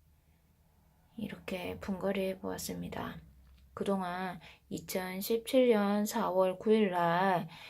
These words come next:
씨앗으로 파종해가지고 그 리톱스, 음, 카페, 리리사라는 카페와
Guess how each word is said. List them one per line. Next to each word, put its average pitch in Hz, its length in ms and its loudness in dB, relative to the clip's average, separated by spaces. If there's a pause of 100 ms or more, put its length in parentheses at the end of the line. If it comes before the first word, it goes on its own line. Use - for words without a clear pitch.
(300)
씨앗으로 233 840 2
파종해가지고 208 1080 0 (520)
그 - 600 -6
리톱스, 180 1120 -4 (1700)
음, 180 560 -8 (1120)
카페, 214 600 -2 (1120)
리리사라는 185 1300 -2
카페와 208 800 -2